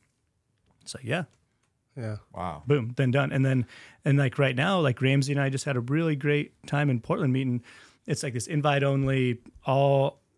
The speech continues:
Speaker 1: all, um, clothing companies. I think most all of them, you know, they're doing multi-million dollars. Nobody's super big. One of them is, is big. Um, Baseballism, they're big. Um, they do about twenty-five million a year. Uh, and,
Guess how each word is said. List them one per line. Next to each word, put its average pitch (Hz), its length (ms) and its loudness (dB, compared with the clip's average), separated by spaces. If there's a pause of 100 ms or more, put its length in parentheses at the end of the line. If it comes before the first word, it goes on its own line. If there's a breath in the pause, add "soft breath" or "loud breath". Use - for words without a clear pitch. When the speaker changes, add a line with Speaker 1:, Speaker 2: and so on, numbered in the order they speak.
(100)
Speaker 1:
all, 151 540 2
um, 123 500 0 (480 loud breath)
clothing 147 300 6
companies. 135 520 2
I - 60 -18
think 160 160 -2
most 147 300 4
all 135 180 2
of 127 120 -2
them, 127 460 2
you 135 120 0
know, 123 120 2
they're 120 120 2
doing 123 280 2
multi-million 123 800 2 (400 loud breath)
dollars. 123 380 2
Nobody's 156 380 0
super 143 500 -2
big. 120 320 0
One 143 160 4
of 180 80 4
them 135 120 4
is, 117 180 -2
is 117 240 -2
big. - 280 -8 (160)
Um, 131 360 -4
Baseballism, 131 580 -4
they're 131 100 -2
big. 131 460 -6
Um, 131 340 -4 (500 soft breath)
they 135 80 4
do 127 100 4
about 120 220 -6
twenty-five 127 460 -6
million 127 320 -6
a 127 60 -8
year. 120 420 -6 (360 loud breath)
Uh, 120 280 -2
and, 147 280 -4